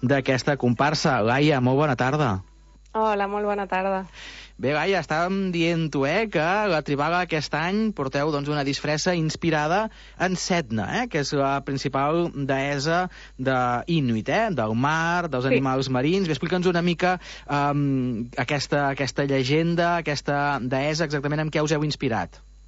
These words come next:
Speaker 2: Exacte, mira. Doncs la llegenda de Sedna és una història superpotent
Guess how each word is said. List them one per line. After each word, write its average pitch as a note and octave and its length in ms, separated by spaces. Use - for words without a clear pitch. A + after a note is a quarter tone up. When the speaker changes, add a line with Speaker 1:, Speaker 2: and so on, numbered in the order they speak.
Speaker 2:
Exacte, F#3 520
mira. F#3 260
Doncs A3+ 320
la G#3+ 160
llegenda A3 380
de C#4+ 80
Sedna C#4 380
és A3 260
una A#3+ 160
història A3 380
superpotent A3+ 960